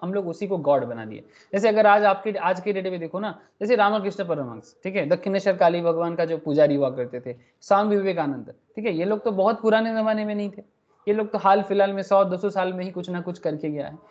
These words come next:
but इनको हम भगवान का दर्जा दे दिए ना। तो exactly it's like that कि आज से फ़ाइव थाउजेंड ईयर्स बैक कुछ लोग थे सोसाइटी में जो समाज के अच्छे के लिए काम करते थे, तो उसको हम लोग क्या सोचते थे,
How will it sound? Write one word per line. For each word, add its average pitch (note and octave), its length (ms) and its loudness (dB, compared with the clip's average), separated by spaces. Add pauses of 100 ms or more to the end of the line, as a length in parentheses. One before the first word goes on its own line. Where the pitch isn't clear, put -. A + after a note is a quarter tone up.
(160)
but G#3 100 4
इनको A3+ 260 6
हम A#3 60 2
भगवान A3 320 2
का A3+ 80 0
दर्जा G#3+ 300 0
दे A3 180 -4
दिए F#3+ 180 -6
ना। G3+ 180 -14 (360)
तो B3 60 0
exactly A#3+ 560 2
it's G#3+ 200 -4
like F3 180 0
that D#3+ 260 -4
कि A#3 180 -8 (280)
आज G#3 140 4
से A#3+ 120 -2
फ़ाइव A#3+ 260 0
थाउजेंड A#3 260 0
ईयर्स G#3+ 160 -4
बैक F#3 240 -2
कुछ A3 240 -10 (500)
लोग G#3 340 -2
थे A#3+ 140 4
सोसाइटी F3 420 -2
में F3 160 -10 (300)
जो B3 100 2
समाज G#3+ 320 0
के A3 80 0
अच्छे G#3 240 0
के G#3 100 0
लिए F#3+ 120 0
काम D3 240 -2
करते A#2+ 280 -10
थे, - 120 -20 (140)
तो G#3 80 4
उसको G3+ 300 0
हम A3+ 120 4
लोग A#3 120 4
क्या B3+ 160 6
सोचते B3+ 320 0
थे, A#3+ 140 -12